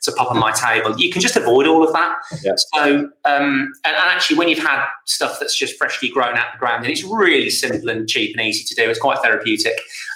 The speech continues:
Speaker 1: Um, once you've had that as well, you don't really want the shop bought stuff 'cause it doesn't taste of anything.
Speaker 2: No, no, it tastes of water, doesn't it, I find, when it
Speaker 1: Yeah, it just doesn't, just doesn't taste
Speaker 2: Yeah.
Speaker 1: of anything. So, um,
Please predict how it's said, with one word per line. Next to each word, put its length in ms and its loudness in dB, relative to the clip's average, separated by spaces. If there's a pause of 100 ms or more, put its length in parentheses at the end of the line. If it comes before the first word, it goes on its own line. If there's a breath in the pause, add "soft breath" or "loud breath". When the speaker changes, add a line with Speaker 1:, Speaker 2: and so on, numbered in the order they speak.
(160)
Speaker 1:
Um, 300 2 (180 loud breath)
once 260 4
you've 100 -2
had 200 2
that 160 0
as 100 -2
well, 160 0
you 100 0
don't 160 2
really 120 0
want 160 -2
the 60 0
shop 240 0
bought 180 0
stuff 220 0
'cause 180 -8
it 40 -8
doesn't 200 -4
taste 240 -4
of 140 -12
anything. 360 -6 (360 soft breath)
Speaker 2:
No, 120 4
no, 180 4
it 500 2
tastes 140 2
of 80 2
water, 320 6
doesn't 220 0
it, 80 0
I 120 2
find, 360 0
when 100 -2
it 160 4
Speaker 1:
Yeah, 160 4
it 80 0
just 160 0
doesn't, 260 0
just 160 -2
doesn't 200 -2
taste 240 0
Speaker 2:
Yeah. 80 0
Speaker 1:
of 40 0
anything. 280 -2
So, 560 2
um, 440 2